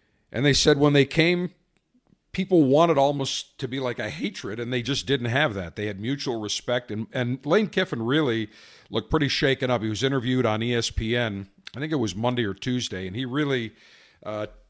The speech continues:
looked shaken up. He said, "We were friends." He said, "We, we competed, but we would always get together in Key West." And speaking of Key West, I'll never forget,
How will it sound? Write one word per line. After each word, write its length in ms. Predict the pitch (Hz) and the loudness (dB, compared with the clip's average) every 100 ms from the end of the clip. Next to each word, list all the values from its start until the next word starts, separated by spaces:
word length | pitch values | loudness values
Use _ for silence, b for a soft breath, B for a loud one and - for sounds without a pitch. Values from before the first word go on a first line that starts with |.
| - | -20
looked 340 | - 147 202 208 | -8 2 4 4
shaken 320 | 202 180 170 | 4 4 4
up. 220 | 190 - | 0 0
He 60 | 123 | 0
said, 240 | - 135 | 2 2
"We 140 | 113 143 | 4 2
were 140 | 151 | 2
friends." 540 | 143 151 151 165 151 | 2 0 0 0 -2
He 120 | 123 110 | -2 -2
said, 300 | - 120 107 | 0 -2 0
"We, 360 | 107 123 123 | 0 2 2
we 240 | 107 113 113 | -2 -6 -6
competed, 680 | - 98 151 156 160 160 156 B B B B | -6 0 4 4 2 -2 -8 B B B B
but 240 | 113 - | 2 2
we 100 | 95 - | -2 4
would 120 | 110 | 6
always 280 | 135 143 131 | 6 6 4
get 200 | 143 - | 2 2
together 440 | 123 131 131 135 | 2 4 4 4
in 160 | 117 107 | 2 -2
Key 240 | - 156 | -4 -2
West." 520 | 135 123 139 - - - b b b | 2 2 2 -2 -4 -8 b b b
And 120 | 113 | -2
speaking 360 | - 196 180 | 0 0 0
of 140 | 165 - | -4 -4
Key 160 | 175 | -6
West, 240 | 147 156 - | -2 -2 -4
I'll 80 | 117 | -8
never 300 | 139 226 262 | -6 -6 -8
forget, 500 | - 143 127 - | -6 -2 -2 -2